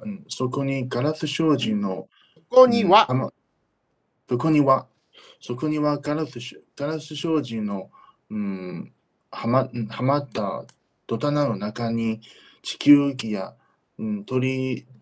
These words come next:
Speaker 1: 鳥や、鳥や魚の標本や珍しい獣の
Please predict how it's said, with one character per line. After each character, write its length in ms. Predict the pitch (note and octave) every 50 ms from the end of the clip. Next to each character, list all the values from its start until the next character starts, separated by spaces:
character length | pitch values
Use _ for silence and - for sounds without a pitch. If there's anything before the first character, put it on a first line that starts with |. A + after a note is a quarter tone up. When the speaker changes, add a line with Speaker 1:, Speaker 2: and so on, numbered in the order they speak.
| _ _ - -
Speaker 1:
鳥 280 | - C3+ C#3 D3 D3
や、 260 | D3 D3 C#3+ C3+ - - _ _ _ _ _ _ _ -
鳥 200 | C3+ C3 C#3+ D3
や 140 | D3+ D3
魚 420 | - - C#3+ C3+ C#3+ C#3+ C#3+ D3 D3
の 260 | D3 D3 D3 D3 C#3
標 300 | B2+ - C#3+ C#3 C#3+ C#3
本 300 | C3 C3+ C3+ B2 A2+ G#2+
や 220 | G2 F2+ D#2 - - _ - - _ _ _ _ _ -
珍 440 | A2+ A#2 - C3 B2+ C3 C3 B2
し 200 | B2+ B2 - B2+
い 40 | A#2+
獣 440 | B2 A#2+ A#2+ B2+ C3 B2+ A#2 A2+ G#2+
の 400 | G2+ G2+ F#2+ F2+ F2 D2+ -